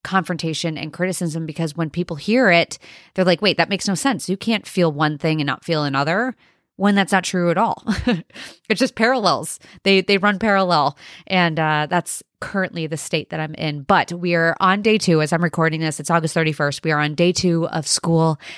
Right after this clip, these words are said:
And I can tell you now, it is glorious because it's two o'clock in the afternoon.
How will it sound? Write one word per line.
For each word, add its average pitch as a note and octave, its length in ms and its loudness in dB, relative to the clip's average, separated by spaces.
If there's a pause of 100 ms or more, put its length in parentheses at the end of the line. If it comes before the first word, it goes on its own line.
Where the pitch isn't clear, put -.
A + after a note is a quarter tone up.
And D#3 120 2
I D3+ 60 2
can D3 160 0
tell E3+ 160 4
you G3 140 2
now, D3 340 0 (340)
it D#3+ 140 -4
is D3+ 280 -4 (480)
glorious - 760 -16
because - 280 -6
it's - 180 -10
two - 220 2
o'clock D#3 260 2
in E3+ 80 0
the D#3+ 40 6
afternoon. D#3 520 2